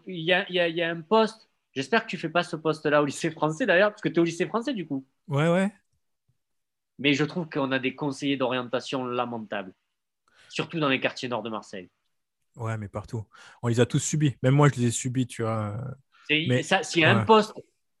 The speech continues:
Speaker 1: à revoir en France,
Speaker 2: Ouais.
Speaker 1: c'est le conseiller d'orientation.
Speaker 2: Écoute, moi, je suis encore plus sévère que, que, que toi, mais, euh, je, j'ai, euh, j'ai un peu trop de trash talk sur, euh, l'école. Mais pour moi, en fait, le problème, c'est que t'as des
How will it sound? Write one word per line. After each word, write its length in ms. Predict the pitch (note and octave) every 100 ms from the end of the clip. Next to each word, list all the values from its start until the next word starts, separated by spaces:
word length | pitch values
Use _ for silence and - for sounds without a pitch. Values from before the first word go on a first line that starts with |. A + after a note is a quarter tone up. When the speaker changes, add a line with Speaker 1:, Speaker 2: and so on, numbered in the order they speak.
| _ _ _ _ _
Speaker 1:
à 140 | - C3
revoir 720 | D#3+ E3+ D#3+ D#3+ D#3 - _ -
en 140 | C3+
France, 500 | C3+ C#3 D3+ D3+ - _ _ B2+
Speaker 2:
Ouais. 300 | B2 A2 G#2+
Speaker 1:
c'est 80 |
le 100 | C3+
conseiller 560 | C3+ - D3+ D3 C3+ C3+
d'orientation. 720 | A#2+ A#2 A2 G#2 G#2 - F#2 _ _ _ _ _ _ _ _
Speaker 2:
Écoute, 280 | - F3 D#3+
moi, 120 | D3
je 40 | C3+
suis 80 | B2
encore 240 | A#2+ -
plus 140 | -
sévère 300 | D#3+ D#3+ D3
que, 100 | - B2+ - C3 -
que, 320 | A#2+ A2+ A2
que 140 | -
toi, 260 | - D3+ C#3+
mais, 220 | A#2 A2
euh, 180 | G#2+ G#2+ -
je, 120 | A2 A#2 -
j'ai, 220 | G#2+ A2+
euh, 280 | A2 G#2+ G#2 G#2 G#2+ C3
j'ai 180 | C3+ B2
un 60 | A#2
peu 140 | D#3+
trop 180 | - D3
de 60 | -
trash 340 | - C3+ -
talk 260 | D3+ C#3 -
sur, 300 | - A#2 A2
euh, 180 | A2
l'école. 420 | A2 A#2 - C3 A#2
Mais 300 | A2+ G#2+ G#2 A#2+ _ - _ _ _
pour 120 | C3
moi, 100 | C3+ D3
en 40 |
fait, 180 | D#3+ C#3
le 100 | A#2+
problème, 300 | - C3+ C#3
c'est 140 | B2+
que 60 | -
t'as 120 | A#2
des 240 | G#2+ A2